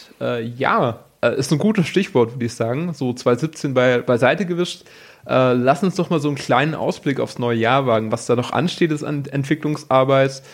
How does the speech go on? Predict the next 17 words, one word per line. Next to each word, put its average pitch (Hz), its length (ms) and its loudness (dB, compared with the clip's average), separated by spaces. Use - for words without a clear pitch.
Ähm, 117 480 2
und, 110 480 -2
äh, 110 160 -2
ja, 131 320 -4
Ju-, 135 480 -6
Juri, 143 260 0
vielleicht 120 320 -4
du 156 60 -8
mal 151 140 -2
ein 110 40 -4
bisschen, 113 340 -6
was, - 400 -4
äh, 127 180 0
sind 127 120 -4
denn 131 100 0
so 127 80 -2
deine 131 680 0